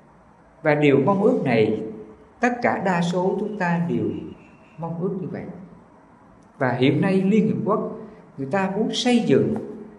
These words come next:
thế giới hòa bình thông qua tư tưởng, đạo đức giải thoát của Phật một cách thiết thực nhất. Chính vì vậy mà hàng năm các nước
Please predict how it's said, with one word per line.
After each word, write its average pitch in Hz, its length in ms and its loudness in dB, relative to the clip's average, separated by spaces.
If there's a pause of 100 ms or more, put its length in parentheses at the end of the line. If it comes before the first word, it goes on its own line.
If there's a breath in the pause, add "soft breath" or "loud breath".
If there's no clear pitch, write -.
(180)
thế 233 160 8
giới 240 280 4
hòa 127 240 2
bình - 500 -2 (580)
thông 202 260 0
qua 190 280 0
tư 220 240 2
tưởng, 101 400 -4 (960)
đạo 110 340 -2
đức 208 240 -4
giải 107 300 -4
thoát 208 220 -6
của - 60 -10 (120)
Phật 104 100 -12 (1120 loud breath)
một - 240 -4
cách 208 100 -4 (140)
thiết 220 100 -4 (100)
thực - 200 -4
nhất. 170 100 -10 (1900)
Chính 226 160 -2
vì 139 120 2
vậy 123 340 6
mà 120 220 -2
hàng 135 260 0
năm 202 200 0 (880)
các 233 240 4
nước 254 140 2